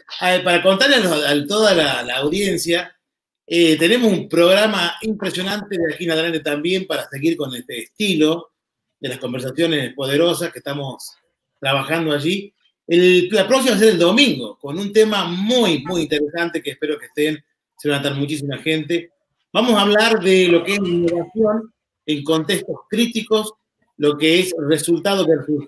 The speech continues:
eh, de, de los resultados versus las excusas, eh, directamente con el capitán Kaplan, un gran amigo y partner mío de Israel, eh, es miembro del ejército israelí, que nos va a meter directamente en, en lo que es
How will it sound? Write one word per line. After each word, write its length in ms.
eh, 340
de, 160
de 120
los 160
resultados 680
versus 240
las 220
excusas, 440
eh, 580
directamente 680
con 340
el 380
capitán 460
Kaplan, 640
un 280
gran 260
amigo 340
y 60
partner 460
mío 480
de 80
Israel, 640
eh, 340
es 340
miembro 340
del 140
ejército 360
israelí, 560
que 80
nos 200
va 440
a 120
meter 460
directamente 1040
en, 320
en 240
lo 100
que 220
es 140